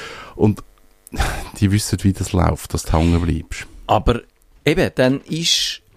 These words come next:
Speaker 2: die Frage, wer in dieser Gleichung übernimmt dann, äh, oder schützt dann uns Nutzer? Wer schützt uns Nutzer vor uns selber? Weil eben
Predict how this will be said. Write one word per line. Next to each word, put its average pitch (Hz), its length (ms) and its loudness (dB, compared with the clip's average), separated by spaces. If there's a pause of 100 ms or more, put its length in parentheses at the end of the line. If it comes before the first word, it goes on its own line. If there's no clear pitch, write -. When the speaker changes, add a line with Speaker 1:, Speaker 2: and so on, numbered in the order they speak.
(160)
Speaker 2:
die - 40 -10
Frage, 127 480 2 (160)
wer 127 600 2
in 147 120 -4
dieser 139 460 2 (640)
Gleichung 156 520 0 (800)
übernimmt 143 640 2
dann, 131 360 2
äh, 117 440 2 (440)
oder 135 200 2
schützt - 380 -2
dann 131 160 2
uns 117 400 2
Nutzer? 107 420 -2 (120)
Wer 131 240 2
schützt 143 380 -4
uns 120 180 2
Nutzer 127 300 -4
vor 113 200 -2
uns 110 180 2
selber? 123 240 2
Weil - 160 -2
eben 170 140 0